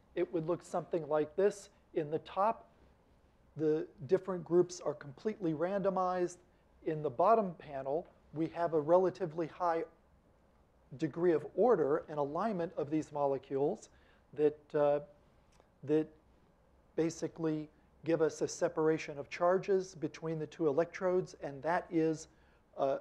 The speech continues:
a way of storing energy that we can release later. Okay, and we just recently published a paper on this work in Advanced Energy Materials.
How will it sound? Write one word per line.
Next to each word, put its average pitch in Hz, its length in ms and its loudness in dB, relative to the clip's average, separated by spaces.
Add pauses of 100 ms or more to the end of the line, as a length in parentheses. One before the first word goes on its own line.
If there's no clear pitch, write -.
a 156 100 2
way 165 380 2
of 151 200 -2
storing 151 480 2
energy 165 400 -2
that 151 220 -4
we 156 80 -4
can 151 180 -12
release 151 460 -2
later. 139 340 -4 (920)
Okay, - 340 -2
and 160 160 -6
we 160 180 0 (420)
just 180 400 2
recently 175 480 -4
published 170 500 -2
a 147 80 0
paper 175 600 -2 (260)
on 151 160 -4
this 156 240 -8
work 160 380 0
in 151 280 -6
Advanced 156 460 -6
Energy 180 340 -2
Materials. 170 800 -2